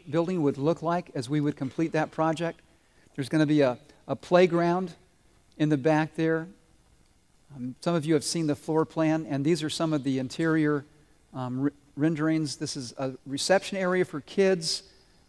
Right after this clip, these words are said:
This is a cafe in the back of the building, one of the, um, preschool classrooms, a multipurpose room. Here's one of the offices and another office.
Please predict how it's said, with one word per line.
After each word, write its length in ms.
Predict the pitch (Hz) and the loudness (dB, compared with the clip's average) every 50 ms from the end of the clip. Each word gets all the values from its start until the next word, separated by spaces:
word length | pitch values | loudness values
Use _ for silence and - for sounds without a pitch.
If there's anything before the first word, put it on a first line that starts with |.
| _ _ _ | _ _ _
This 200 | 160 156 - - | -6 -6 -2 -2
is 320 | 160 147 139 123 113 - - | 0 0 0 -2 -4 -8 -6
a 100 | 139 131 | -8 -10
cafe 600 | - - - 156 151 147 - - 175 165 170 175 | -6 -2 2 2 2 0 0 2 4 6 6 6
in 80 | 165 143 | 4 0
the 100 | 135 131 | -2 0
back 300 | 120 151 160 165 156 - | 0 2 2 2 0 -2
of 60 | 156 | -4
the 80 | 160 147 | -4 -4
building, 500 | 135 160 165 160 156 160 156 160 156 - _ _ _ _ _ _ _ _ _ | 0 2 2 2 2 0 -2 -2 -4 -8 _ _ _ _ _ _ _ _ _
one 180 | - 139 156 156 | -2 0 2 2
of 160 | 156 139 127 | 2 0 0
the, 300 | 147 139 135 131 131 131 | 0 0 0 2 0 -2
um, 220 | 127 123 120 123 _ - | -4 -6 -10 -12 _ 0
preschool 380 | 170 180 175 - - 190 180 | 0 0 0 4 4 2 2
classrooms, 920 | 185 - 190 180 180 180 - - 180 180 180 180 180 180 170 156 - - - - - _ _ _ _ _ _ _ _ _ | 4 2 0 2 2 0 -2 -6 -6 -4 -4 -2 -2 -4 -4 -6 -8 -10 -12 -14 -20 _ _ _ _ _ _ _ _ _
a 80 | - 131 | -8 -2
multipurpose 760 | 131 143 165 156 190 185 - - 185 180 - 175 151 - - | 0 0 0 0 -2 -4 0 0 0 0 0 -4 -8 -6 -6
room. 520 | 160 160 160 165 165 160 160 156 165 202 _ _ _ | -4 -2 0 0 0 -2 -2 -6 -8 -12 _ _ _
Here's 180 | 143 147 127 135 | -8 -8 -6 -2
one 160 | 156 151 147 | -2 0 0
of 140 | 147 131 117 | 0 -2 -2
the 260 | 131 127 123 123 - | -4 -4 -4 -4 -4
offices 720 | - 143 156 156 - 175 151 - - 165 165 156 139 - - - - _ _ - _ _ | 0 0 0 0 -2 -4 -8 -4 -4 -2 -2 -2 -4 -6 -8 -10 -20 _ _ -20 _ _
and 100 | - 139 | -4 -4
another 340 | 139 147 147 151 156 156 - | 0 2 2 2 2 0 0
office. 640 | 151 147 147 143 - 151 - - - - - - | -2 -4 -4 -6 -8 -10 -6 -6 -6 -6 -8 -10